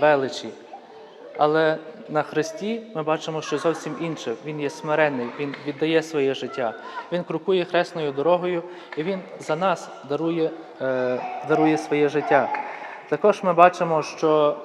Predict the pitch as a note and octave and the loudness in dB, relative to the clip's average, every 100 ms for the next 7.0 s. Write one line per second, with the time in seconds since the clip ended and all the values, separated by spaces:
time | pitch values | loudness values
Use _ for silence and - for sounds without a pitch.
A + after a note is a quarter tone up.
0 | C#3+ C#3+ C3+ C3 C3+ E3 D#3 D3 C#3+ - | -4 0 0 0 -2 -2 2 2 0 -4
1 | G#3 F#3 E3+ - C#3 - G3 F3+ E3+ - | -6 -4 -4 -4 -8 4 4 4 0 -6
2 | D3 E3+ - D#3+ D3 F3 F#3+ F3+ E3+ D3+ | -2 -4 0 2 2 4 4 4 -4 -2
3 | D3 E3 D#3+ D#3 D3 C#3+ C#3+ F#3+ F#3 - | 2 4 2 0 -4 -4 2 4 4 -4
4 | - - E3 D#3+ D#3+ C#3 A2+ - - - | -14 0 2 4 4 2 2 -8 -10 -8
5 | D#3 D#3+ F3 D#3+ D3+ F3 G3 F3 D3+ - | -4 -2 -2 0 2 2 0 -2 -6 -2
6 | D3+ C3 B2 G3 F3+ E3 E3 F3 - D#3 | -2 -2 4 4 4 -2 -4 -4 -2 -4